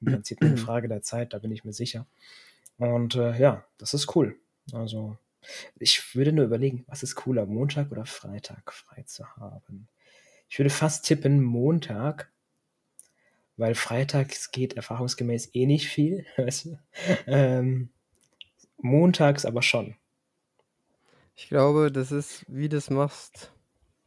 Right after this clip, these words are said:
Speaker 2: machst du es, äh, falsch oder ist es
Speaker 1: Oha.
Speaker 2: eigentlich egal. So, ähm, weil alles hat, oder beides hat seine Vor- und Nachteile.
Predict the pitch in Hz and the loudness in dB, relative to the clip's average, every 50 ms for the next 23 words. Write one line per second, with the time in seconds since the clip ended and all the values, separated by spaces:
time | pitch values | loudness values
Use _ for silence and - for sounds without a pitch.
0 | _ _ 135 131 123 - - - 127 123 - - - 123 127 127 127 123 123 - | _ _ -4 -4 -4 -4 -8 -10 -10 -10 -10 -10 -6 -2 0 0 2 0 0 0
1 | - 127 131 139 147 147 - - 87 - 113 117 117 110 - - 123 127 127 123 | 0 2 2 2 2 0 -4 -10 -6 -2 0 0 0 0 0 -2 -4 -4 0 4
2 | 135 147 139 139 151 151 160 160 147 139 131 131 143 156 - - - - - - | 6 6 6 8 8 8 8 8 8 8 6 6 6 4 2 0 -4 -10 -12 -12
3 | - - 127 123 - 139 147 156 156 135 - 117 135 135 135 135 131 131 127 117 | -10 -10 -6 0 4 4 6 6 4 2 2 0 0 0 0 -2 -4 -8 -10 -8
4 | 120 123 123 120 107 78 113 120 127 120 - 113 107 - - - 107 110 107 104 | -4 -2 0 0 0 0 -2 -4 -6 -6 -6 -8 -8 -8 -8 -6 -4 -4 -2 2
5 | - 120 131 127 - 127 113 - 117 117 110 - - 120 120 120 117 117 123 127 | 4 4 4 4 2 0 2 4 2 2 2 2 2 2 2 2 2 0 -2 -2
6 | - - 127 127 127 127 131 | 0 0 2 2 2 0 -2